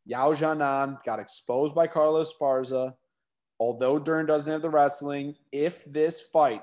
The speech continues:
hits the mat, Dern wins. Game over. Sub.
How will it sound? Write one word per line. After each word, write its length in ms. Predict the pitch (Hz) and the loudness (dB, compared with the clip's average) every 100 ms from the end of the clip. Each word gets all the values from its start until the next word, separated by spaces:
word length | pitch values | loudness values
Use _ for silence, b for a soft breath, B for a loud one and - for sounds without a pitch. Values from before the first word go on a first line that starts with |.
| - | -8
hits 300 | 135 139 - 135 113 | -6 -6 -8 -18 -10
the 240 | 135 143 156 | -6 -4 -4
mat, 300 | 165 160 123 - - _ _ _ _ _ _ _ _ _ _ _ - | -2 0 0 -6 -20 _ _ _ _ _ _ _ _ _ _ _ -4
Dern 220 | 135 123 | -2 -2
wins. 400 | 117 92 _ - _ _ _ - | -6 -14 _ -20 _ _ _ -10
Game 240 | 127 131 | -8 -6
over. 320 | 117 92 - _ _ | -6 -8 -12 _ _
Sub. 440 | - - 131 92 | -6 0 2 0